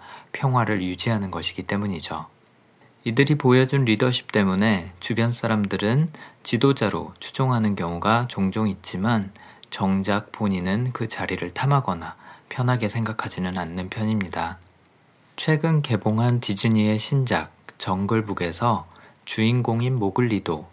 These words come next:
처음에는 개구쟁이, 수다쟁이 꼬마로만 보입니다. 하지만 정글의 균형과 법을 수호하던 아킬라를 살해한 쉬어칸의 횡포에 아무도 제대로 목소리를 내지 못하고 억압당하고만 있을 때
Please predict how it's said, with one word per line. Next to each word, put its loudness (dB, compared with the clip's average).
처음에는 0
개구쟁이, -2
수다쟁이 -2
꼬마로만 0
보입니다. -2
하지만 2
정글의 0
균형과 0
법을 -6
수호하던 0
아킬라를 -4
살해한 -4
쉬어칸의 2
횡포에 0
아무도 0
제대로 -2
목소리를 -2
내지 -4
못하고 -2
억압당하고만 0
있을 -8
때 -4